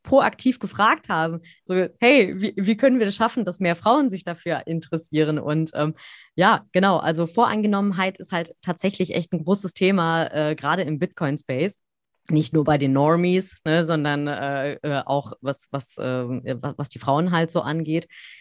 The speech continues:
die dann denken so, "Hey, bei der domi-, männerdominierten Szene, die machen da doch sicherlich einen Riegel davor." Aber tatsächlich, äh, kann ich die meisten Frauen halt auch wirklich sehr beruhigen. Wir haben keine neunzehnhundertfünfzig, auch nicht im Bitcoin-Space.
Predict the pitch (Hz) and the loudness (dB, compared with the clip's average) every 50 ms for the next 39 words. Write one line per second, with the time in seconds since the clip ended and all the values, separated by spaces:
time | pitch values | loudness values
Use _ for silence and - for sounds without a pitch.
0 | _ _ - 143 143 147 156 - - - - - - - - 170 160 165 165 139 | _ _ -6 -2 0 0 0 0 -4 -10 -14 -16 -10 -8 -6 0 0 2 2 4
1 | 156 160 175 - - 156 147 147 156 165 175 180 185 180 170 - - - - - | 4 2 2 2 0 -2 -2 -2 0 0 0 0 0 -2 -4 -6 -10 -14 -16 -16
2 | _ _ - - 139 - _ - - 131 120 160 185 180 185 175 170 165 - - | _ _ -18 -18 -18 -18 _ -4 -4 0 2 4 4 4 4 2 2 0 0 0
3 | 156 156 175 175 160 165 156 160 151 151 165 - - 156 - - 151 147 151 147 | 0 2 2 2 0 0 0 0 0 0 -2 -4 -4 -8 -4 -4 -2 -2 -2 -4
4 | 147 147 - _ _ _ - 147 156 165 160 165 - 87 135 151 151 170 156 139 | -4 -6 -10 _ _ _ -8 -4 -2 0 0 0 0 0 -2 -2 0 0 -2 -2
5 | 131 135 127 123 - 156 - 156 135 127 123 147 131 135 147 147 143 139 127 123 | -2 -4 -6 -6 -6 -4 -2 -2 -4 -4 -4 -6 -4 -4 -4 -2 -2 -2 -4 -4
6 | 120 123 - 123 120 - 120 123 135 135 147 135 - - 160 160 - 160 156 156 | -6 -4 -4 -6 -4 -4 -4 -6 -6 -6 -6 -6 -2 -4 -4 -4 0 -2 -2 -2
7 | - _ _ _ _ _ _ _ _ - 147 147 143 143 - - - 185 190 202 | -4 _ _ _ _ _ _ _ _ -2 0 2 2 2 0 -2 -2 0 0 2
8 | - - 143 147 170 - - 160 - - 143 147 147 147 139 131 - 131 117 139 | 2 2 2 2 2 0 -2 -4 -2 0 0 0 0 -2 -2 -4 -4 -6 -4 -4
9 | 156 - 151 139 - 156 160 165 147 143 131 147 156 165 165 165 165 160 151 - | -4 -4 -4 -4 0 2 0 2 0 -2 0 2 2 2 4 2 0 -2 -2 -4
10 | 139 135 131 131 139 - 143 156 180 196 196 185 180 180 175 - 185 180 170 165 | -6 -8 -8 -8 -8 -4 -2 0 0 2 2 2 0 0 0 -2 -2 0 2 0
11 | 160 - - 185 170 - - 185 170 - - 98 139 165 - - 208 170 - 190 | 0 0 -4 -4 -4 -2 -4 -4 -4 -4 -4 -4 -4 -4 -2 -6 -6 -4 -4 -6
12 | 175 160 160 165 - 175 156 160 160 - - - 147 147 156 | -4 -4 -6 -6 -4 -6 -6 -6 -6 -8 -8 -6 -6 -6 -6